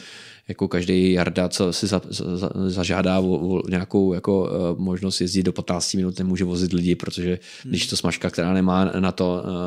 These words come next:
Speaker 1: eh, na, na piko, tak jako,
Speaker 2: <laughs>
Speaker 1: eh, a ještě, ještě jako neudělala žádnou prohřešek trestní, tak, tak, eh, tak to prostě není dobře, jo. To teďka se na západě ukazuje, že to fakt není dobře dávat jako
Speaker 2: Hmm.
Speaker 1: licenci být na digitální taxi každému, ať z hlediska bezpečnosti, no, z hlediska toho, že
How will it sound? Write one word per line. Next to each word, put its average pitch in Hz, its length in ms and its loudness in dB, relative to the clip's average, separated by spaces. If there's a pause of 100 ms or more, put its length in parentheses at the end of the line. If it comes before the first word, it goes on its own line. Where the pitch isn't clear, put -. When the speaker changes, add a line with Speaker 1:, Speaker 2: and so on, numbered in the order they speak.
(120)
Speaker 1:
eh, 90 40 -4
na, 95 200 -2
na 95 80 -2
piko, 90 320 -2
tak 90 180 -4
jako, 90 340 0 (300)
Speaker 2:
<laughs> 175 160 6
Speaker 1:
eh, 87 400 2
a 90 80 0
ještě, - 420 2
ještě 107 300 4
jako 104 340 6
neudělala 98 460 8
žádnou 98 340 4
prohřešek 95 540 2
trestní, 95 460 2
tak, 92 200 -4
tak, - 260 -2
eh, 98 200 2
tak 92 120 -6
to - 60 -16
prostě 107 220 0
není 104 240 8
dobře, 90 340 4 (100)
jo. - 140 -6
To 87 220 -4
teďka - 300 -4
se - 180 -2
na 95 120 0
západě 92 300 0
ukazuje, 92 380 2
že 90 60 -4
to 98 60 0
fakt - 220 -4
není 87 180 0
dobře 82 260 -2
dávat 87 300 -4
jako 90 240 -8 (220)
Speaker 2:
Hmm. 139 140 -10
Speaker 1:
licenci 90 400 -2
být 87 180 -4
na 90 80 -2
digitální 85 440 -4
taxi - 280 -8
každému, 82 520 -10
ať 85 80 -8
z 87 80 -10
hlediska 87 360 -4
bezpečnosti, 85 580 -4
no, 87 100 -4
z - 20 -10
hlediska 85 340 -4
toho, 87 220 -2
že 87 160 -2